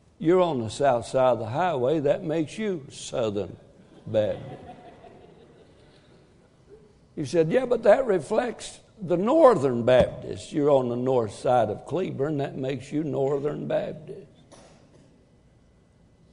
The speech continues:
I want to read for you Jeremiah, I mean, Ezekiel chapter thirty-three, verse one. The Bible says again, "The word of the Lord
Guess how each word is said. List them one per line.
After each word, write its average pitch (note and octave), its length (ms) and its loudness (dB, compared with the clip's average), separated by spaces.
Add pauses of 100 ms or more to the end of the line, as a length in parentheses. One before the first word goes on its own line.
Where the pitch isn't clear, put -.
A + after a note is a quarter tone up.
(2500)
I D3+ 120 2
want G3 260 2
to G#3 80 -2
read F3 240 2
for - 140 -12
you D#3 220 2
Jeremiah, C#3+ 580 0
I D3 100 0
mean, C3+ 180 0
Ezekiel C3+ 580 -2
chapter C3 420 -6
thirty-three, C3+ 720 -4
verse B2 420 -6
one. C3+ 400 4
The C3+ 80 0
Bible B2 420 6
says B2+ 360 -2
again, C3+ 400 -6
"The A2+ 100 -4
word C#3+ 300 -2
of A2+ 100 -6
the A2+ 80 -4
Lord C#3 580 -2